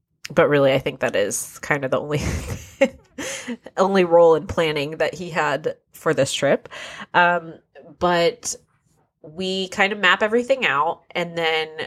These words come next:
we book our stuff. And when we're booking places like Airbnbs, for example, we're, we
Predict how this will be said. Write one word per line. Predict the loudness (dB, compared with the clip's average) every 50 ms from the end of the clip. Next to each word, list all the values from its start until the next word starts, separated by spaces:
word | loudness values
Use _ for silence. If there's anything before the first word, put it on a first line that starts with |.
| -12 _ _
we | -18 -16 -14 -14
book | -14 -2 -2 -2 0 2
our | 2 2 2 2 0
stuff. | -2 -2 2 4 4 4 4 2 2
And | 2 2 2 0 -10 -14 -20 -20 -20 -20 _ _ _ _ _ _ _ _ _ _ _
when | -2 -2 0 0 0 -2 -2 -4
we're | -6 -2 2 4 4 6 4 4 2 0 -6 -10 -12 -14 -16 -18 -20 -20 _ _ _ _ _ _ _ _ _ _ _ _ _ _ _
booking | 2 2 2 4 0 0 0 -4
places | -2 0 2 2 2 2 4 4 6 6 6 4 2 -2 -2
like | 0 2 2 2 0 -2 0
Airbnbs, | 0 0 0 0 -2 -8 -8 -8 -6 -4 -4 -4 -4
for | -4 -6
example, | -6 -4 -4 -4 -4 -4 -6 -6 -6 -2
we're, | 0 0 0 0 -2 _
we | -10 -8 -6 -4 -2 -2 -2 -4 -4